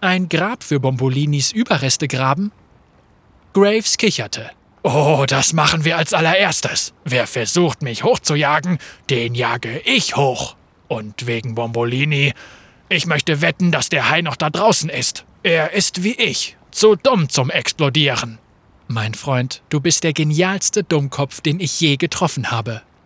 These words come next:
sagte Fate lächelnd. "Du wirst niemals explodieren. Und das meine ich ehrlich." "Verdammt richtig",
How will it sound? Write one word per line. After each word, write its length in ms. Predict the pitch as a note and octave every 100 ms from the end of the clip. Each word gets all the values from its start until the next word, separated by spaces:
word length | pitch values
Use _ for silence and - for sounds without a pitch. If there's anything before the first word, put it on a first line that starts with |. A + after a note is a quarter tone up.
| _
sagte 480 | D#3+ F3 G3+ - A3
Fate 340 | - C#3+ C3+ G#3
lächelnd. 500 | F3+ - G#2+ A2 - - _ -
"Du 160 | G#3
wirst 300 | G3 G#3 -
niemals 500 | A3 B3 C3 A#2+ -
explodieren. 760 | D#3+ - - C#3 C3+ B2+ B2+ B2+ _ _
Und 240 | - G#3+ -
das 240 | A3+ -
meine 320 | E3+ C#3 C#3
ich 180 | F3+ G#3
ehrlich." 460 | A#3 C3+ A2+ - - _ _ _ _ -
"Verdammt 720 | - A2+ - D#3 D3+ D3+ D#3+
richtig", 520 | E3+ - A#2 G#2+ -